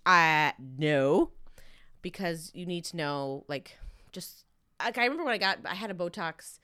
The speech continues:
a treatment a while back where it was a new girl doing it, and, like, they had a, somebody, sup-, it was a new nurse, it was, like, a freshly graduated nurse, and they had their supervisor watching,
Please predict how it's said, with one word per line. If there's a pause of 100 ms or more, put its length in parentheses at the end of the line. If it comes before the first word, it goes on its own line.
(340)
a
treatment (260)
a
while
back
where
it
was
a
new
girl
doing
it, (140)
and,
like,
they
had
a,
somebody,
sup-, (100)
it
was
a
new
nurse,
it
was,
like,
a (160)
freshly
graduated
nurse,
and
they
had
their
supervisor
watching,